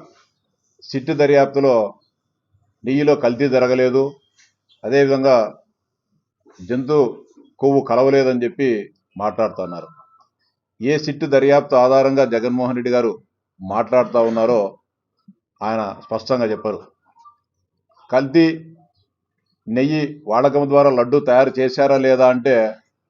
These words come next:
దానికి సమాధానం చెప్పకుండా, డొంకతిరుగుడు సమాధానాలతో ప్రజలను మభ్యపెట్టే కార్యక్రమం చేస్తూ, దీన్ని ఏదో విధంగా భక్తుల మనస్సుల్లో నుంచి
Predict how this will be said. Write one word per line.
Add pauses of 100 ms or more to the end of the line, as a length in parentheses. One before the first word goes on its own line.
(340)
దానికి
సమాధానం
చెప్పకుండా, (840)
డొంకతిరుగుడు
సమాధానాలతో (800)
ప్రజలను
మభ్యపెట్టే (380)
కార్యక్రమం
చేస్తూ, (760)
దీన్ని
ఏదో
విధంగా (1080)
భక్తుల (600)
మనస్సుల్లో
నుంచి